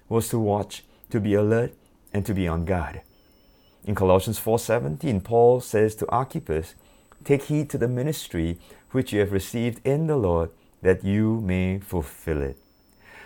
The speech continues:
All must know and must fulfill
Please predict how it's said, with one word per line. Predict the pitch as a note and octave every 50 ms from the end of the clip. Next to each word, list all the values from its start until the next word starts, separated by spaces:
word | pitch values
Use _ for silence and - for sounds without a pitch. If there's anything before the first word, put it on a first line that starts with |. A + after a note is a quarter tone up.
| - - _ _ -
All | - A2+ A#2+ A#2+ A#2+ B2 B2 B2 - - - -
must | - G#2 G2+ G#2+ A2+ A2+ - - A2+
know | G#2+ G2+ F#2+ F#2 E2+ D2 C#2 - _ _ _ _ _ _ _ _ _ _ -
and | G2+ G2+ G#2
must | G#2 F#2+ - -
fulfill | - G2 F#2 - - C#3+ B2+ G#2 E2+ -